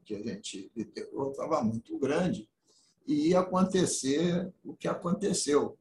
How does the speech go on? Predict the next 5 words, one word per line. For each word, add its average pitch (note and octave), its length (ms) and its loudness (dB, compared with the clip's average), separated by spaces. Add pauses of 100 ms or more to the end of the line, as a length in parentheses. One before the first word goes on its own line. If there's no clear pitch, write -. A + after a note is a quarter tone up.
(120)
E - 120 -8
resolução, G#3+ 960 4 (360)
ela D#3 280 4
vale D3 340 8
hoje, G3 640 4